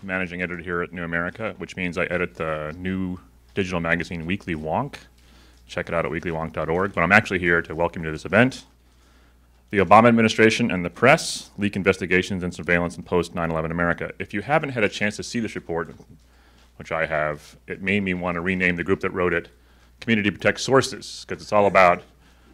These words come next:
uh, protecting sources. But those of us who've done the job of investigative reporting know the sources are our lifeblood.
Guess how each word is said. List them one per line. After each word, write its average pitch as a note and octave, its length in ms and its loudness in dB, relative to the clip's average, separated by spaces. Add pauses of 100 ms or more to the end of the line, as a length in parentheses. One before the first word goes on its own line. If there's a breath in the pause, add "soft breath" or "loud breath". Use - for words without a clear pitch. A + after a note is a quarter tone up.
(160)
uh, G2+ 120 2
protecting G#2+ 480 2
sources. F#2 520 0
But F2+ 220 -4
those G#2+ 180 6
of G2 80 4
us F#2+ 100 6
who've F2 140 -4
done F#2+ 140 2
the F2 60 0
job E2 380 4
of D2+ 260 -10
investigative F2 440 -6
reporting D#2+ 420 -4
know D#2 400 -6 (680)
the F#2 60 -6
sources F2+ 340 0
are E2 140 2
our D#2+ 80 2
lifeblood. D#2+ 480 -6